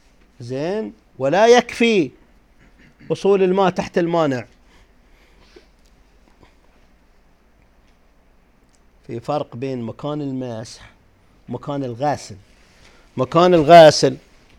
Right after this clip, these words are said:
لو أنا رحت المستشفى حطوا علي قطنة أو شيء، وقال لي الطبيب أو الممرض الممارس، قال لي: "الماء يوصل تحتها، ما يجب إزالتها".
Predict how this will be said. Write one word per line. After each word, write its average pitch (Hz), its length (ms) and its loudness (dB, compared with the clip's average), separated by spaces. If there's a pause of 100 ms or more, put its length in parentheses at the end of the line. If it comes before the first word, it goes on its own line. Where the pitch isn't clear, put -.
(640)
لو 127 220 -8
أنا 139 140 -2
رحت - 220 -8
المستشفى 131 800 -8 (580)
حطوا 143 360 -2
علي 135 240 0
قطنة 127 480 -4
أو 120 220 -6
شيء، 123 580 0 (840)
وقال 190 400 -6
لي 190 100 -4
الطبيب 170 420 -4
أو 135 160 -2
الممرض 135 640 -4
الممارس، 151 840 -2
قال 233 120 2
لي: 240 80 -2
"الماء 214 200 2
يوصل 165 360 0
تحتها، - 460 -10 (540)
ما 330 140 -6
يجب 247 220 -2
إزالتها". 170 580 0